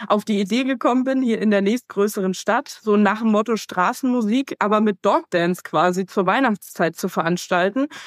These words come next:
Und hab da mit, ja, da war ich sechzehn zu der Zeit, doch auch eine ordentliche Summe zusammengekriegt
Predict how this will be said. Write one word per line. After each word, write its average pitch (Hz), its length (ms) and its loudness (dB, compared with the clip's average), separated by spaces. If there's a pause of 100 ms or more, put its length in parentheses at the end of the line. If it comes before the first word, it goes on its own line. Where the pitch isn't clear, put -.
(240)
Und 208 180 4
hab 220 200 -2
da 302 320 0
mit, 254 580 -4 (220)
ja, 214 160 0
da 185 180 0
war 190 80 2
ich 202 80 -4
sechzehn 254 420 -2
zu 277 140 -4
der 269 140 0
Zeit, 262 340 -2 (360)
doch - 200 0
auch 262 260 -2
eine 233 380 2 (100)
ordentliche 302 520 2
Summe 302 500 0 (100)
zusammengekriegt 233 1040 -2